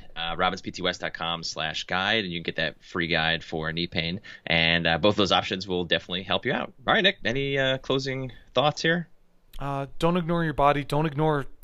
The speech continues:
Speaker 2: the, the quiz. Like, if it's, if it's, uh, a little bit off here and you're like, "Oh, well, it's still gonna get better."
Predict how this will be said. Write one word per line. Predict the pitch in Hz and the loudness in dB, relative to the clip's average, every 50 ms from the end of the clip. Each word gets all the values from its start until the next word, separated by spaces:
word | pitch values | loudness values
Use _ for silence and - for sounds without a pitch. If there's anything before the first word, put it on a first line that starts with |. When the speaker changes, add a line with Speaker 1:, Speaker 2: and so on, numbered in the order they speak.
| - - - | -14 -10 -4
Speaker 2:
the, | - 151 160 | -2 -2 -2
the | 143 143 139 | -2 -4 -4
quiz. | - - 165 147 120 - 120 | -2 0 0 0 2 0 -2
Like, | 131 127 - - - - - - - - | -4 -4 -4 -10 -14 -14 -14 -14 -10 -6
if | 147 139 151 | -2 2 2
it's, | 170 170 - - - | 2 2 0 -6 -4
if | 202 160 - - | -4 -2 0 0
it's, | 170 170 - - - | -2 -2 -2 -2 0
uh, | 160 151 151 147 147 | 2 4 4 4 2
a | 147 | 2
little | 143 160 156 156 | 0 0 0 2
bit | 156 160 | 0 0
off | 151 139 139 151 151 - | 0 0 0 -2 0 0
here | 160 170 170 156 - - - - - - | -2 -2 -2 -4 -6 -12 -18 -20 -14 -8
and | 139 139 | -6 -4
you're | 139 147 | -2 -2
like, | 151 165 - | -2 -2 -2
"Oh, | 269 277 262 226 190 | 0 2 4 2 4
well, | 165 175 180 175 175 - | 6 6 6 6 6 4
it's | - - - | 0 -2 -6
still | - - 180 | -2 -2 -2
gonna | 160 160 160 | 0 -2 -4
get | 156 160 | -4 0
better." | - 180 180 160 | 0 0 0 0